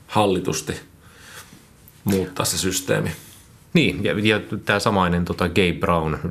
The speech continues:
Speaker 2: lukaisin sen kirjan tossa, niin totesi sitä, että sitten kun hänestä alkaa tuntua, että hän ei ole tehnyt jotain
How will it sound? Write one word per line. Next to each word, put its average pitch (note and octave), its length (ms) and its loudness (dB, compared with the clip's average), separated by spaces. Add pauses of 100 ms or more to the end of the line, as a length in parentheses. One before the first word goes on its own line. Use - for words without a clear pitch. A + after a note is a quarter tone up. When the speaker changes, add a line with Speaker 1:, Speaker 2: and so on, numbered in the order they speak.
(680)
Speaker 2:
lukaisin E2 440 0
sen D#2 260 -4 (320)
kirjan D#2 380 0
tossa, - 300 -2 (520)
niin D#2 180 0
totesi E2 260 0
sitä, D#2 320 0 (260)
että D2+ 440 -2 (520)
sitten E3 320 0
kun G#3 120 2
hänestä F#2+ 380 0
alkaa F#2 280 2
tuntua, F2+ 360 0
että D2+ 120 -2
hän E2 60 2
ei D#2 60 2
ole D#2 60 -4
tehnyt E2+ 260 0
jotain D#2+ 280 0